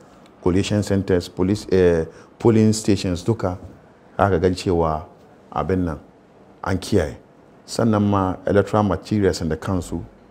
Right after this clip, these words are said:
'yan sanda da sauransu suna tare da,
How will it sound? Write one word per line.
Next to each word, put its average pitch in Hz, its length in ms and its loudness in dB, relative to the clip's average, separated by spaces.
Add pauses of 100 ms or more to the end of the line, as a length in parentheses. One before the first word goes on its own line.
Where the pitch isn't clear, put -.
(440)
'yan 98 140 2
sanda 92 380 0
da 85 100 0
sauransu 95 460 -2
suna 95 260 -6
tare 87 300 -6
da, 78 220 -4